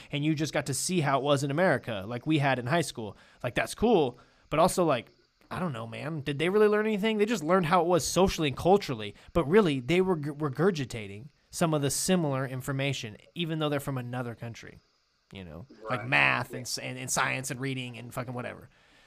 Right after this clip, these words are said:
Speaker 1: It's just,
Speaker 2: Yeah.
Speaker 1: it's just in, just spin, spun in a different way. Um, I
Speaker 2: No,
Speaker 1: think that
Speaker 2: most
Speaker 1: often
Speaker 2: definitely.
Speaker 1: what we, we get wrapped up in and we forget is that our whole system is broken. It's not just the education system. It's like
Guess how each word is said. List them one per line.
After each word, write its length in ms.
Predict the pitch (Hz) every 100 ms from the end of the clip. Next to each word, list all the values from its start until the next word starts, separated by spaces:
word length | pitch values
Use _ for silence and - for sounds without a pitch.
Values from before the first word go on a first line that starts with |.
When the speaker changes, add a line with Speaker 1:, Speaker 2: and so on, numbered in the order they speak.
| - -
Speaker 1:
It's 140 | 143
just, 200 | 156 135
Speaker 2:
Yeah. 80 | -
Speaker 1:
it's 140 | 151
just 200 | 156 139
in, 160 | 156 131
just 160 | 135 -
spin, 320 | - 147 127
spun 480 | - - 160 156 131
in 140 | 120
a 60 | 117
different 360 | 120 - 104
way. 340 | 107 117 78 - _ _ _ _ _
Um, 380 | 117 110 87 87 -
I 160 | 165
Speaker 2:
No, 40 | 185
Speaker 1:
think 220 | 160 139
that 80 | 139
Speaker 2:
most 60 |
Speaker 1:
often 220 | 139 135 151
Speaker 2:
definitely. 120 | 131 135
Speaker 1:
what 180 | 139 127
we, 440 | 156 175 156 - - 107
we 160 | 143 151
get 160 | 143 120
wrapped 240 | 131 -
up 220 | 160 -
in 140 | 127 120
and 100 | 117
we 80 |
forget 500 | 113 117 113 135 110 - _ - -
is 220 | 135 123
that 240 | 127 113 - _ _ _ _ -
our 100 | 156
whole 140 | 208
system 460 | 220 - 202 - 147
is 100 | 131
broken. 520 | 113 120 117 67 60
It's 120 | 110
not 140 | 180 160
just 160 | 156
the 100 | -
education 540 | 135 131 127 127 - 113
system. 420 | 104 92 78 90
It's 140 | 113
like 160 | 123 123